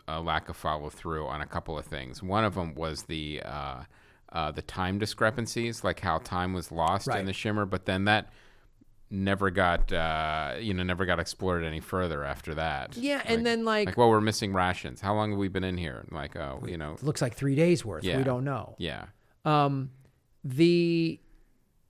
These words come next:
Speaker 2: you know, Jennifer Jason Leigh's character, well, she's got cancer, so she wants to die. This
Speaker 1: She's
Speaker 2: is her
Speaker 1: not
Speaker 2: fi-,
Speaker 1: coming back.
Speaker 2: She's not coming back.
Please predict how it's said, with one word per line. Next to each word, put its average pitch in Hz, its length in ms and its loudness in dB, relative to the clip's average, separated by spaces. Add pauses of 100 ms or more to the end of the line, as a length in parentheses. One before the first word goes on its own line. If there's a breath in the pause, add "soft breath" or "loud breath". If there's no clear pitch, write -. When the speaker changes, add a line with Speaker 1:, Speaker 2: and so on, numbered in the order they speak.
(140)
Speaker 2:
you 170 160 4
know, 156 200 6
Jennifer 170 320 4
Jason 160 360 4
Leigh's 190 160 2
character, 120 340 2
well, 113 140 0
she's 156 260 2
got 113 220 -2
cancer, 143 400 0
so 117 160 -2
she 147 180 2
wants 131 380 0
to 110 80 -4
die. 98 260 -4
This 113 140 -2
Speaker 1:
She's - 120 0
Speaker 2:
is 104 40 -2
her 107 80 6
Speaker 1:
not 92 100 4
Speaker 2:
fi-, 120 60 0
Speaker 1:
coming 87 240 2
back. 67 260 -2
Speaker 2:
She's 156 200 0
not 170 140 2
coming 160 300 2
back. 123 400 2